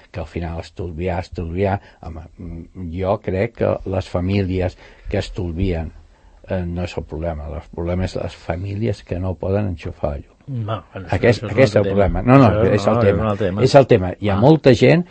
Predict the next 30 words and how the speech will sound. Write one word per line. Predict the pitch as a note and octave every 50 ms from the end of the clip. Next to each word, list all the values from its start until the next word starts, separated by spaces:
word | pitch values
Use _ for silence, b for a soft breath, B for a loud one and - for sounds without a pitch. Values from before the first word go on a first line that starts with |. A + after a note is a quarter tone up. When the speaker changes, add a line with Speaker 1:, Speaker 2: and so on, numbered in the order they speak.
| B B B B
Speaker 1:
que | - E2 D2+
passa | - A#2 C3 - - A#2
fred, | - - G2 G2+ B2+ - - - -
no | - G2+ G#2+ B2 B2+ A#2+
per | - F2+ F2+
est-, | E2 - - - - _ -
per | - F#2+ F2+
voler | E2 F2 F2 F2+
estar | F2 - - F#2
vint-i-quatre | F#2 F#2 G#2 G2 - - F2 - F#2+ F#2+ - E2 D#2+ E2
graus, | E2+ - A#2+ - - - -
sinó | - E2+ E2+ F2+ F#2 -
perquè | - - F#2+ - - - F2+ F2 F2+
no | G2 A2 - D3+ -
té | - - - - C#3 C3+ C3+ C3
res | - - - C3 - B2+ -
per | C3 A#2 B2
escalfar. | - - - - G#2 A2+ G#2 F#2+
Speaker 2:
No, | F#2
no, | F2 E2+ G#2 A2
totalment | G#2 F2 F#2+ F2 F2+ F2 E2+
Speaker 1:
Eh? | F2
Speaker 2:
d'acord, | A#2+ E3+ E3+ F2+ F#2 G2
vull | G2 F#2
dir, | F#2
Speaker 1:
I | G2+ G2+
Speaker 2:
no, | G2
Speaker 1:
aquest | F#2 G#2+ F2+
és, | G2+ F#2+
Speaker 2:
no. | G2